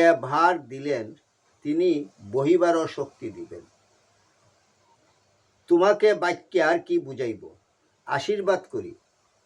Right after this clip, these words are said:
যিনি তোমার হৃদয়ে থাকিয়া তোমাকে মঙ্গলের পথে পরিচালনা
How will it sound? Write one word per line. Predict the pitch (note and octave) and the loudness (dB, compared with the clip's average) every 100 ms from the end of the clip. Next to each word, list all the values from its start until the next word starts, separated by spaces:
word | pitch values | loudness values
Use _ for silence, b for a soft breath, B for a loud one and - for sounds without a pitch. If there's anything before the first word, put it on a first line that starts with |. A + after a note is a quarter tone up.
| _ _ _ _ | _ _ _ _
যিনি | A2+ B2 D#3+ F#3+ G3+ F#3+ | -10 -2 2 2 2 2
তোমার | F3+ F#3 F#3 E3 | 2 4 4 4
হৃদয়ে | E3+ E3+ F3 E3 D#3+ | 2 2 0 0 -2
থাকিয়া | C3+ C3+ D3 D#3 A#2 F2+ _ _ _ _ _ _ _ _ _ _ _ - | -8 -6 -2 0 0 -4 _ _ _ _ _ _ _ _ _ _ _ -8
তোমাকে | D3 E3+ F3 F#3+ F#3 F3+ | 0 0 4 6 6 6
মঙ্গলের | D#3+ D#3 D#3 D#3 D#3 D3 C3+ | 0 -2 -2 0 0 -2 -4
পথে | C3 D#3+ E3 E3 | -4 0 0 0
পরিচালনা | C#3+ C3 A#2+ B2+ B2+ B2+ | -2 -2 -2 -4 -2 -4